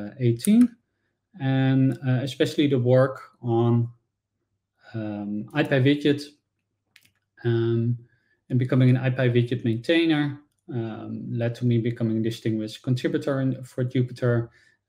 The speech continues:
uh, and also my work on Voila, uh, added there.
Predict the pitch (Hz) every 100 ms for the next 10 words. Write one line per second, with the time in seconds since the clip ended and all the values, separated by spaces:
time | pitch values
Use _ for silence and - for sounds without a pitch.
0 | 113 104 104 107 113 123 110 104 107 107
1 | 113 104 113 104 107 104 117 _ - 113
2 | 104 _ 120 107 104 - - -